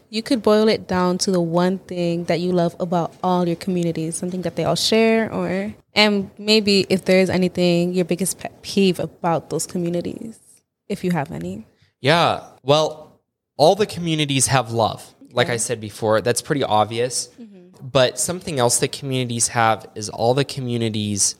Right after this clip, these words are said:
Speaker 2: except for Andrews, this is a big community, but all the other communities are small. And even at Andrews, communities boil down, I think. The reason I'm a fan of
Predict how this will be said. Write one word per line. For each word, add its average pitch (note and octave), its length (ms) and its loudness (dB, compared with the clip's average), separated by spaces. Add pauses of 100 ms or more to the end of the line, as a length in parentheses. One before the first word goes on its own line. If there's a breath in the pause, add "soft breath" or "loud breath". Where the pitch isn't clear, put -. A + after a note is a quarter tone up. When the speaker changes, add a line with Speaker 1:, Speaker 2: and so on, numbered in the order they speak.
(140)
Speaker 2:
except - 280 2
for - 100 4
Andrews, G#2+ 420 2
this B2 140 2
is - 60 2
a A2+ 80 2
big G2+ 240 0
community, F#2+ 580 -4
but G#2+ 260 2
all A#2+ 160 4
the C#3 120 4
other A2 120 2
communities G2 560 -6
are F2+ 60 -8
small. D#2+ 420 -4 (260)
And C#3+ 260 -2
even G#3 260 2
at F3 100 2
Andrews, A#2 580 -2 (200)
communities D3+ 520 2
boil G#2 320 4
down, G2+ 260 2
I A#2 120 0
think. B2+ 480 -6
The A#2+ 200 -2
reason B2+ 280 0
I'm A2+ 160 2
a G#2 60 0
fan A2 300 2
of A2 160 0